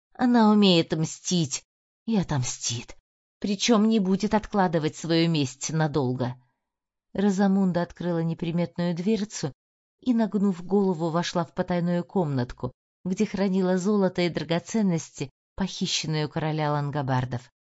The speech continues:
Перебрав свои сокровища, она нашла массивный перстень с крупным рубином, на котором был искусно вырезан раскинувший крылья орёл. Этот перстень был непростой, с секретом. Его подарила Розамунде мать,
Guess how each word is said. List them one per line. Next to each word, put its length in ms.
Перебрав 420
свои 280
сокровища, 680
она 160
нашла 340
массивный 520
перстень 500
с 80
крупным 440
рубином, 520
на 140
котором 460
был 140
искусно 580
вырезан 480
раскинувший 680
крылья 540
орёл. 320
Этот 320
перстень 540
был 160
непростой, 800
с 100
секретом. 680
Его 340
подарила 540
Розамунде 640
мать, 340